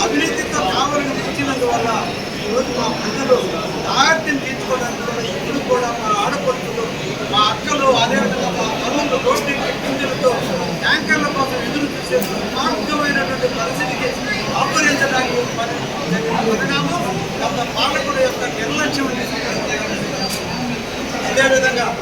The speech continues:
ఈ వంద, ఈ సంవత్సరాల కాలంలో నేషనల్ హైవే పరంగా కావలి టౌన్ అభివృద్ధి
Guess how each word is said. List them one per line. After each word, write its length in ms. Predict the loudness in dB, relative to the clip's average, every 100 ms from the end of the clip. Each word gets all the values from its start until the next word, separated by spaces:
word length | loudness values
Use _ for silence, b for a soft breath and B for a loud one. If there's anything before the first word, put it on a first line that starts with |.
| -6 -6 -6 -6 -4
ఈ 60 | 0
వంద, 460 | 0 0 -2 -2 -2 -4
ఈ 60 | -4 -4
సంవత్సరాల 440 | -2 -2 0 2 2
కాలంలో 380 | 0 2 2 0 -2 -6 -8 -8 -8 -6 -4
నేషనల్ 400 | -2 -2 0 2
హైవే 200 | 4 4 4
పరంగా 280 | 2 2 0 -2 -2
కావలి 340 | 0 0 0 0
టౌన్ 260 | 0 0 0
అభివృద్ధి 300 | 0 -2 -4